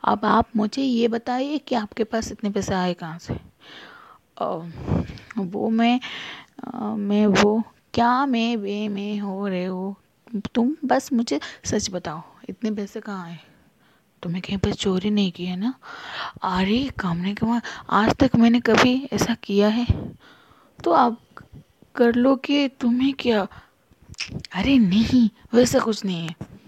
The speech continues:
देखो मुझे अब डर लगने लगा है। तुम अब, तुम अभी मेरे कसम खाओ और बताओ,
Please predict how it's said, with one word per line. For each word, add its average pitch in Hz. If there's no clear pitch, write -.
देखो -
मुझे 175
अब 247
डर 175
लगने 160
लगा 147
है। -
तुम 220
अब, 196
तुम 202
अभी 214
मेरे 180
कसम 202
खाओ 220
और 180
बताओ, 165